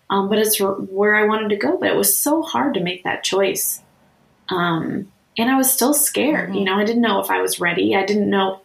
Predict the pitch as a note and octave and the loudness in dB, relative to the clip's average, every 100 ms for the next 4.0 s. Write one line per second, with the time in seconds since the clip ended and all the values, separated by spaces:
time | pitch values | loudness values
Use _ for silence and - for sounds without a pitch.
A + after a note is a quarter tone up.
0 | - F#3 F#3 F#3 F#3 F3+ F3 E3+ - F#3 | -4 -2 0 0 0 0 0 0 0 0
1 | A#3+ - - - - - _ - F#3 - | -2 -6 -20 -20 -20 -20 _ 0 0 0
2 | G3 - - - - F3+ E3+ E3+ F#3+ F#3+ | 0 -2 -2 -8 -8 -4 -4 0 2 4
3 | F#3 F3+ F3 F3+ E3 F3+ F3 F3+ F3+ | 2 0 0 0 0 0 0 0 -2